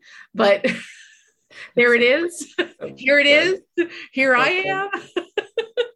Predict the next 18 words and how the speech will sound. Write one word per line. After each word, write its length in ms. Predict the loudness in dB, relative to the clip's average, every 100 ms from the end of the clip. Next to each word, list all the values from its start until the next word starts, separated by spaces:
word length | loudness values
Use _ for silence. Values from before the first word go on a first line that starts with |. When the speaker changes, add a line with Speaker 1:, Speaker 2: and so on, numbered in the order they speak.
| -12
Speaker 2:
It's 140 | -8
so 160 | -2 0
real. 640 | 2 2 2 2 4 2 0
We're 140 | -4
missing 420 | -4 -8 -8 -8
that 240 | -8 -8 -8
in 80 | -8
the 100 | -6
world. 340 | -4 -4 -4
People 240 | -6 -4 -4
are 100 | -4
calling 460 | -4 -6 -6 -8
for 300 | -8 -6 -4
it. 140 | -4 -6
They 120 | -8
want 260 | -4 -6
the 60 | -6
real. 460 | -8 -8 -8 -10